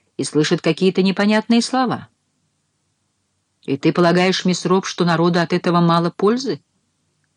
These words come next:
Польза нам, но не народу. Тебе, мне и вот этому скромному юноше, который молчит.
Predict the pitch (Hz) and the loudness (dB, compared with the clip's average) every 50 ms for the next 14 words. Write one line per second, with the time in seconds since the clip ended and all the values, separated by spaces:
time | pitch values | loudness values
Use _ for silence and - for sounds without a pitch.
0 | _ _ _ _ _ _ _ _ _ _ _ _ _ _ - - 240 254 247 233 | _ _ _ _ _ _ _ _ _ _ _ _ _ _ -2 2 4 4 4 4
1 | 214 202 214 226 226 226 220 - - 190 190 202 214 214 202 180 147 127 127 135 | 4 4 2 2 2 2 0 0 0 0 2 2 2 2 2 0 0 -2 -2 -2
2 | 151 156 160 165 165 170 170 170 180 175 156 127 110 80 - - _ _ _ _ | 0 0 0 0 0 0 2 2 2 0 0 -2 -6 -10 -14 -18 _ _ _ _
3 | _ _ _ _ _ _ _ _ _ _ _ _ _ _ _ _ _ _ _ _ | _ _ _ _ _ _ _ _ _ _ _ _ _ _ _ _ _ _ _ _
4 | _ _ _ _ - - 190 185 160 139 160 180 185 190 185 180 175 170 165 165 | _ _ _ _ -8 -2 -2 0 2 2 4 4 4 4 4 4 4 2 2 2
5 | 170 175 175 175 - 170 160 147 160 151 - - 160 156 - 170 165 160 - - | 2 2 0 0 -2 -4 -2 0 -2 -2 -2 -2 -4 -2 -2 -2 -4 -4 -4 -2
6 | - 156 160 165 160 165 165 165 165 165 160 208 220 196 147 - - - 120 113 | 0 0 2 2 2 2 2 0 0 0 2 2 2 2 0 -2 -4 -6 -8 -8
7 | - 120 - 131 127 127 127 139 143 147 - - - 180 170 - - - | -8 -10 -10 -10 -8 -6 -6 -6 -6 -6 -6 -4 -4 -4 -6 -6 -10 -20